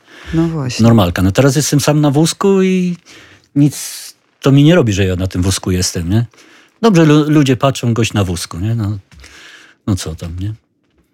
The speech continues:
Speaker 1: Takie życie.
Speaker 2: Takie życie, nie?
Speaker 1: Jarek Hrabia-Kajling, skoczek spadochronowy, który swój sześćset pięćdziesiąty czwarty skok przypłacił wysoką ceną.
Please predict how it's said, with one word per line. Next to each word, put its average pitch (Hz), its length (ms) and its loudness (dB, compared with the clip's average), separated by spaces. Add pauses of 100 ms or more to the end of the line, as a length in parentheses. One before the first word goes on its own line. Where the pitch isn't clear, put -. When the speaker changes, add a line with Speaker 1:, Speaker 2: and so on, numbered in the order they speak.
(280)
Speaker 1:
Takie 135 280 -2
życie. 147 320 -2 (120)
Speaker 2:
Takie 165 240 2
życie, 87 340 -2
nie? 117 180 0 (440)
Speaker 1:
Jarek 233 340 4
Hrabia-Kajling, 165 880 0
skoczek - 480 -2
spadochronowy, 143 720 2
który 143 380 2
swój 147 680 2
sześćset 170 420 -2
pięćdziesiąty 160 500 2
czwarty 156 360 -2
skok - 300 -4
przypłacił 160 600 0
wysoką 147 440 -2
ceną. 110 420 -2